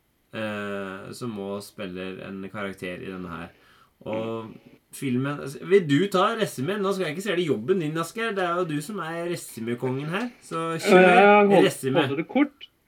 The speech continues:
Speaker 1: Ja.
Speaker 2: Holder det kort.
Speaker 1: Ja.
Speaker 2: Resume. Dette her er en kar som har drivet på med shady business, gjort et eller annet kriminelt flere runder i fortida si,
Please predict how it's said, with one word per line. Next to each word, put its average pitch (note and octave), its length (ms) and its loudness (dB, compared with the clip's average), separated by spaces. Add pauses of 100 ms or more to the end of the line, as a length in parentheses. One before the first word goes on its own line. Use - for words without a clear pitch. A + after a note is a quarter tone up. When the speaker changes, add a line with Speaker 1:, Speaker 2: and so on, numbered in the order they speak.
Speaker 1:
Ja. A2 100 -6
Speaker 2:
Holder D3 280 2
det F3+ 80 -4
kort. A3+ 220 0
Speaker 1:
Ja. - 140 -4
Speaker 2:
Resume. D#3+ 420 -2 (120)
Dette F#3 380 0
her F#3 360 4
er E3 360 4 (460)
en E3 200 6
kar F3 500 4
som E3 220 -4
har D#3+ 80 0
drivet D3+ 240 4
på C#3+ 120 0
med D3 240 2 (120)
shady D3+ 400 4
business, D#3+ 680 2 (300)
gjort D#3+ 280 4
et - 180 2
eller D3+ 140 6
annet D#3+ 200 0
kriminelt D#3 520 2
flere D#3 320 6
runder D#3 220 4
i - 20 2
fortida D3+ 440 0
si, A#3+ 280 2